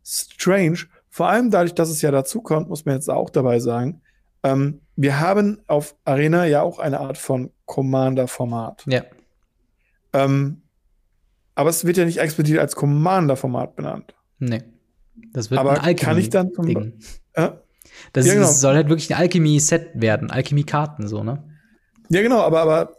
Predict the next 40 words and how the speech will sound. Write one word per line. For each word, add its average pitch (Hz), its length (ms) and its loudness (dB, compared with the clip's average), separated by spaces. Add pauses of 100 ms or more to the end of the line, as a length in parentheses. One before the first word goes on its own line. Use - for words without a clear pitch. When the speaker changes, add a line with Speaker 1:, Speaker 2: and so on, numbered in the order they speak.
Speaker 1:
gibt's 180 320 -4
dann 254 200 0
eigentlich 233 360 -4
dieses 202 360 -2
Alchemy 208 340 2
Brawl 170 340 2
schon? 277 280 -4 (140)
Und - 380 -2
wenn, 180 340 2
wenn, 180 300 0
wenn, 175 240 0
wenn 170 120 2
es 202 120 0
das 175 180 0
geben 185 220 2
soll, 165 280 2
darf 165 240 0
ich 202 80 -6
dann 170 200 2
Minsk 165 380 0
und 214 140 -2
so 185 100 0
weiter 185 180 4
als, 156 260 0 (180)
als, 156 200 -2 (180)
also 151 120 0
es 151 100 0
sind, 160 200 2 (160)
es 131 120 0
sind 135 160 0
Speaker 2:
Ja. 113 120 2
Speaker 1:
unendlich 175 440 2
viele 135 160 0
Fragen, 175 380 0
die 143 80 4
mir 131 80 2
da 123 80 2
aufkommen, 120 420 -4
so, 120 140 -4
so. 117 160 -4